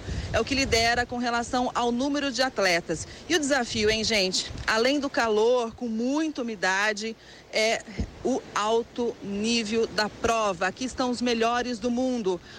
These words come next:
Mais de dois mil atletas que se classificaram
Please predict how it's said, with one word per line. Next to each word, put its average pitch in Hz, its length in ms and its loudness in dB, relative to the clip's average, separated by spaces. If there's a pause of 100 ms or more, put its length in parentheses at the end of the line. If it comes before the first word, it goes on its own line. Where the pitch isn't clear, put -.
(100)
Mais 269 380 0
de 269 100 -2
dois 285 560 0
mil 277 160 2
atletas 233 720 2
que 262 140 -8
se 262 120 -6
classificaram 226 960 0